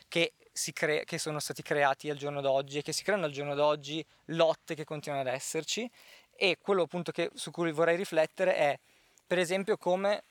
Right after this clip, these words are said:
per il nucleare, ma anche per l'idroelettrico e anche per, per esempio, delle centrali a carbone, quali possono essere, secondo voi, le criticità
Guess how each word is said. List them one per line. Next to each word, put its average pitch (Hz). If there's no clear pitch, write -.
per 170
il 165
nucleare, 156
ma 151
anche 160
per 156
l'idroelettrico 151
e 156
anche 170
per, 160
per 147
esempio, 143
delle 147
centrali 147
a 139
carbone, 135
quali 175
possono 196
essere, 196
secondo 160
voi, 180
le 175
criticità 160